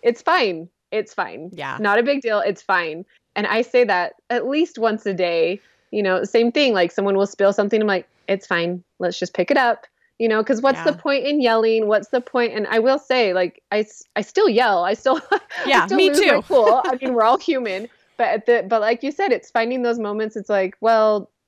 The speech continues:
Speaker 1: it's fine. Like, I, I don't need to m-, be mad and make it a big deal when we can just clean it up and move on."
Speaker 2: Right.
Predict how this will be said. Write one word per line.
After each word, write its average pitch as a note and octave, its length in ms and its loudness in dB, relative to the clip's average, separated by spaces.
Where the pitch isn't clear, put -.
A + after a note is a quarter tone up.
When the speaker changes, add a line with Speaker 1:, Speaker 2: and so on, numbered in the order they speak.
Speaker 1:
it's A3 180 -12
fine. F3+ 500 -6
Like, F#3+ 160 -6
I, G3 460 2
I A3+ 60 0
don't A3+ 160 0
need A#3 200 -2
to A#3+ 80 -6
m-, G3+ 240 -4
be G#3 160 -2
mad F3+ 500 2
and E3 400 -2
make F#3+ 240 -2
it - 120 0
a F3+ 60 0
big F3+ 260 0
deal D#3+ 320 2
when C#3+ 320 -2
we F3 100 2
can F#3 140 -4
just F3 240 -4
clean F3 240 -2
it C4 100 2
up A#3 260 0
and F3+ 140 -6
move F3+ 180 -2
on." D3 80 -4
Speaker 2:
Right. E3 240 -10